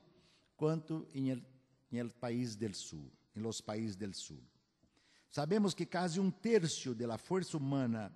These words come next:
disponível para el trabajo, a escala global,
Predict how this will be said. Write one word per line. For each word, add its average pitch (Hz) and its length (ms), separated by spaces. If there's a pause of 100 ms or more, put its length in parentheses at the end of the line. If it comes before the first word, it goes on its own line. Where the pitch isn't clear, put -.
disponível 143 680
para 113 220
el 101 100
trabajo, 92 680 (800)
a - 140
escala 147 420
global, 110 600